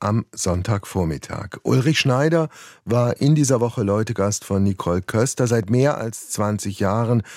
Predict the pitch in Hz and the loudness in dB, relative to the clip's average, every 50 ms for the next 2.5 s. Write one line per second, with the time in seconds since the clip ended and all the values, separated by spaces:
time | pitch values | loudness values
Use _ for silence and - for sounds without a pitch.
0 | - - _ - - 107 131 147 165 - _ - - 135 - - 120 113 - - | -20 -20 _ -6 -2 0 2 0 0 -4 _ -4 -2 -2 0 2 0 0 -2 -6
1 | - - - - 110 104 104 104 101 95 95 - - 90 85 78 92 87 - 98 | -14 -10 -2 0 2 2 2 2 0 0 -2 -4 -4 -4 -2 -2 -4 -4 -2 -2
2 | 90 87 87 - 71 - - 110 107 - | -2 -2 -2 -2 -6 -2 0 0 0 0